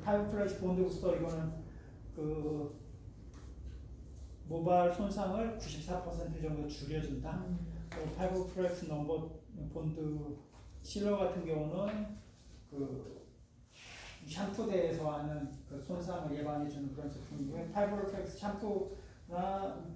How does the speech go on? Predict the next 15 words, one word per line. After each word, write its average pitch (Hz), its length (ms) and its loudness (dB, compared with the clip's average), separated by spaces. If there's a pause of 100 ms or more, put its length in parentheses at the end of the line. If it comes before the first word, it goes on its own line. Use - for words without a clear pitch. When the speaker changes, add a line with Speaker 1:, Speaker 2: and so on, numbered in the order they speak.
(180)
Speaker 1:
본드 175 220 4
메인테너, 170 580 2 (600)
뭐 143 340 -4
본드 170 180 0
세럼 202 340 6
같은 170 300 2
경우 151 220 0
이런 165 180 2
것은 156 380 0 (640)
그 135 420 -4
이게 143 180 -2
디카르복실산? 165 1600 2
이게 156 280 0
주 160 220 -4
성분인데 160 800 2